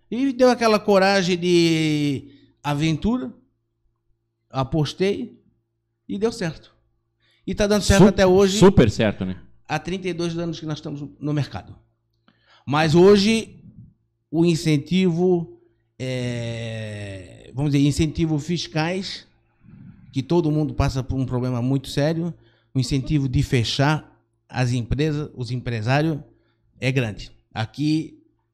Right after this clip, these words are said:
Speaker 1: a, não, não Gaspar, n-, não na nossa Santa Catarina, a nível Brasil.
Speaker 2: Uhum.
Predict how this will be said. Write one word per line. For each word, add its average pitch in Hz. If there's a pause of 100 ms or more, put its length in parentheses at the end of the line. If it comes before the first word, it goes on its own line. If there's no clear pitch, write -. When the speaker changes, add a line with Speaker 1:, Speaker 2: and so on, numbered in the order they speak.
(240)
Speaker 1:
a, 113 (160)
não, 151 (160)
não 202
Gaspar, 135
n-, 117
não 180
na 196
nossa 180
Santa 160
Catarina, 127
a 123
nível 160
Brasil. 113
Speaker 2:
Uhum. 117